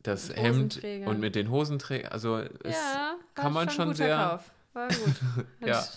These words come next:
Speaker 2: hat Sinn ergeben. <laughs>
Speaker 1: Jedenfalls hatte ich da noch so ein weißes Leinenhemd und zum Glück haben wir das eingepackt.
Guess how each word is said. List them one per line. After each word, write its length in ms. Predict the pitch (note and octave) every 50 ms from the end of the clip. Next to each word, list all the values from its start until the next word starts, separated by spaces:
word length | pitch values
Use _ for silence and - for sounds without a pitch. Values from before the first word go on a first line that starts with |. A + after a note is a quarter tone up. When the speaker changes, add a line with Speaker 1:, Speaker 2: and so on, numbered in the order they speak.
| - - - -
Speaker 2:
hat 120 | B3+ B3+
Sinn 140 | - A#3+ A3+
ergeben. 340 | G3+ F3+ F3 E3 E3 F3+ F#3 - -
<laughs> 100 | D4+ C#4+ - - - - - - - - - - - - - - - -
Speaker 1:
Jedenfalls 300 | B2+ B2 B2 C3 A#2 -
hatte 100 | B2+ A2
ich 80 | A2+ -
da 100 | A#2+ G#2
noch 140 | G#2+ G#2+ G2+
so 100 | G#2 G#2
ein 100 | G2+ G2
weißes 300 | G2+ G#2 A2 G#2+ G#2+ G2
Leinenhemd 640 | G2+ G2+ G2+ G#2 A#2 C#3 C#3 C3 D3 D#3+ D#3 - - _ _ _ _ _ _
und 500 | - A2 G#2+ G#2+ G#2 G#2+ G#2+ G#2 - - -
zum 180 | - - G#2 G2+
Glück 220 | G#2 A2 - -
haben 100 | A#2+ A2+
wir 100 | G#2+ G#2
das 240 | G2+ G2+ G2+ - -
eingepackt. 640 | - G2+ G2+ G#2 G#2+ - - C#3+ D3 - - -